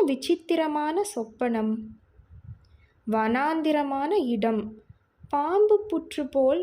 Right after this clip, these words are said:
ஓங்கி வளர்ந்திருந்த மண்மேடிட்ட பெரிய குகைகள். அவன் தனியாக அந்த பிரதேசத்தின் வழியாக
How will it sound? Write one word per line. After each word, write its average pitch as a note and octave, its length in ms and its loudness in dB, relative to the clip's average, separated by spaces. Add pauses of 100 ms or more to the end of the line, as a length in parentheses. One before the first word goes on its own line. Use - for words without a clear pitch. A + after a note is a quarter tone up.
(180)
ஓங்கி D#4+ 460 2
வளர்ந்திருந்த B3+ 880 0 (180)
மண்மேடிட்ட C4 880 -4 (340)
பெரிய C4 580 2
குகைகள். G#3+ 640 0 (760)
அவன் D#4 380 -2
தனியாக F#4 640 2 (120)
அந்த D4 320 0
பிரதேசத்தின் C4+ 1000 -2
வழியாக A3+ 760 0